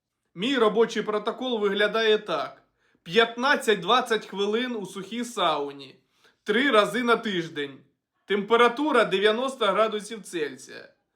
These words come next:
Ідеально після тренування, коли серцево-судинна система вже активована. Обов'язкові моменти безпеки.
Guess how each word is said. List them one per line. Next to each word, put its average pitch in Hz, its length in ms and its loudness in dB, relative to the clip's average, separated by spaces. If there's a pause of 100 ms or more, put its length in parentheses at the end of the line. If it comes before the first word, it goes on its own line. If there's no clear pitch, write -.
(500)
Ідеально 226 680 4
після 247 420 -2
тренування, 214 1000 0
коли 233 220 2
серцево-судинна 240 880 0
система 233 520 -4
вже 185 240 0
активована. 175 800 -6 (840)
Обов'язкові 240 840 4
моменти 226 560 2
безпеки. 165 840 -2